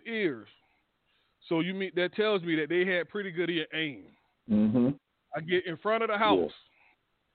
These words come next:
Speaker 1: turn on a dime. No curve, no slow down, no nothing. Turn on a dime.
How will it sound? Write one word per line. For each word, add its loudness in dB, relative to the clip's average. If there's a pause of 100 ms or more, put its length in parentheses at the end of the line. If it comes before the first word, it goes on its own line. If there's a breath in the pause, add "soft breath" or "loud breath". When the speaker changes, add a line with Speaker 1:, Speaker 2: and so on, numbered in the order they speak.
(800)
Speaker 1:
turn 2
on -2
a 0
dime. -2 (600 soft breath)
No 2
curve, 2 (640)
no -4
slow 2
down, 2 (800)
no 0
nothing. -4 (300)
Turn 0
on 2
a -2
dime. -2